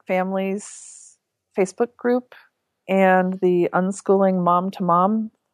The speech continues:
Facebook group are the two places that I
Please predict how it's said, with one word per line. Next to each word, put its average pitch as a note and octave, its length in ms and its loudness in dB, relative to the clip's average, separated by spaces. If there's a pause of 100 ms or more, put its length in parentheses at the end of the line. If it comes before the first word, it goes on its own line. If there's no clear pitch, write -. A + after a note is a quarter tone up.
Facebook G3+ 400 0 (140)
group A#3+ 320 0 (1000)
are E3+ 140 2
the E3+ 140 0
two - 200 -4
places F3+ 680 -2
that E3+ 100 4
I D3+ 360 2